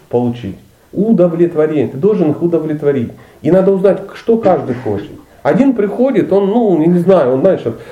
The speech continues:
ну, кто он? <laughs> холостяк, да, и он ест мивину, ну, в вашем случае доширак, да, это, ну,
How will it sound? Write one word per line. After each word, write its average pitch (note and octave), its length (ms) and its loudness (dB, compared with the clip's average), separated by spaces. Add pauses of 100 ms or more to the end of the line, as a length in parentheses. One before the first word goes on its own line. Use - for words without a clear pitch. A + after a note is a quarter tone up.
(140)
ну, A#2+ 160 -4
кто C#3 280 -2
он? G2 180 -2 (260)
<laughs> B2 1500 -8 (240)
холостяк, G#3 760 0 (360)
да, G3 340 -2 (180)
и E3+ 60 2
он F#3+ 160 6
ест F#3 280 0
мивину, D3+ 640 0
ну, G3 160 2
в A#2 120 0
вашем C#3+ 340 0
случае B2+ 580 -2 (120)
доширак, C#3+ 640 0 (140)
да, F3+ 260 0
это, F#2 340 -8
ну, - 260 -6